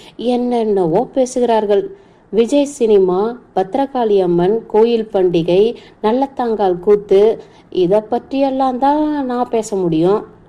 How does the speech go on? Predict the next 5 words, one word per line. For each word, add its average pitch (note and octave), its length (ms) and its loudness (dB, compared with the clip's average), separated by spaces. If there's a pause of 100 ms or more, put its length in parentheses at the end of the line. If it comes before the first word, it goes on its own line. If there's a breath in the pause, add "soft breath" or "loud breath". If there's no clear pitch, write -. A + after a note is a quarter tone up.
(140)
யாரிடம் D4+ 480 0
பேசுவது? E3 680 0 (440)
வகுப்பில் B3 640 0
என்ன B3 320 -2
மாதிரி A3+ 440 -2